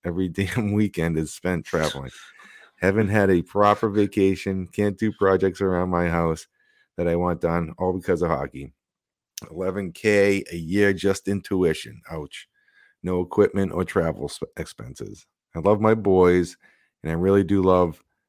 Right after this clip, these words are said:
the spo-, uh, what, what they put all into the sport, but I'm broke and tired.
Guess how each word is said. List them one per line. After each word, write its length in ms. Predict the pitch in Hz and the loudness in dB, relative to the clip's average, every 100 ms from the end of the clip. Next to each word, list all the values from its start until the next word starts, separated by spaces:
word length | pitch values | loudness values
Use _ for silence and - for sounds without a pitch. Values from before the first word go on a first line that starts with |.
| _ _ | _ _
the 80 | - | -8
spo-, 400 | 82 - 107 - | -8 -6 -8 -2
uh, 420 | 95 85 82 76 - _ _ _ _ _ - - | -2 -2 -4 -8 -14 _ _ _ _ _ -20 -4
what, 240 | 110 104 | -4 -2
what 140 | 113 107 | -4 -2
they 80 | |
put 200 | 101 120 | 2 4
all 220 | 101 101 104 | 6 6 4
into 160 | 92 | 2
the 100 | 98 | -2
sport, 380 | - - 98 87 | 0 4 4 4
but 140 | 87 | 2
I'm 200 | 92 90 | 2 0
broke 480 | 82 98 95 101 - - | 2 6 8 6 2 -6
and 140 | 92 | -6
tired. 420 | - 85 78 71 | 0 0 0 -2